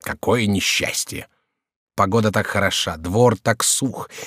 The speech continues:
Какое славное можно бы сделать упражнение, отец казначей!» «Надо подождать, дитя моё», сказал отец Борроме с совершенной покорностью,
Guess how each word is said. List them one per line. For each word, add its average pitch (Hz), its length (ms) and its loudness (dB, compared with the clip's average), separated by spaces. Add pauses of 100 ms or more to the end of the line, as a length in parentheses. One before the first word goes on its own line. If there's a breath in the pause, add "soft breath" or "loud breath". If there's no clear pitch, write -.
Какое 127 300 4
славное 131 640 4
можно 120 320 6
бы 117 120 4
сделать 117 420 4
упражнение, 113 680 4
отец 110 280 -2
казначей!» 92 640 -2 (1300)
«Надо 117 460 4
подождать, 127 640 4
дитя 82 340 -8
моё», 71 360 -10 (100)
сказал 90 420 -4
отец 87 280 -2
Борроме 90 460 0
с 117 60 2
совершенной 90 580 0
покорностью, 85 800 -2